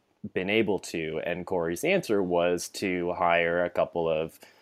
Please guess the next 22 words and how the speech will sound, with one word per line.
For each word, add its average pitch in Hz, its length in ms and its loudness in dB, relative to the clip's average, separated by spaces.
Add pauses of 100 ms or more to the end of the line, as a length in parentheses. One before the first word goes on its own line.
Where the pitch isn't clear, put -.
(140)
like, 78 340 -6
twenty-four-year-olds 82 1200 0
to 82 720 -4 (320)
just 85 260 -8
go 98 140 4
out 90 180 6
into 92 240 -4
New 95 100 0
York 90 220 0
City 78 580 -4
and, 80 560 -4 (200)
um, 80 460 -2 (260)
be, 85 380 -6 (800)
like, 85 180 -2 (100)
Metro 120 340 2
reporters. 78 760 -4 (320)
And 101 180 -4
so 95 720 4 (100)
I 92 600 2 (960)
emailed 98 640 4 (520)
Corey 95 540 2
after 87 560 0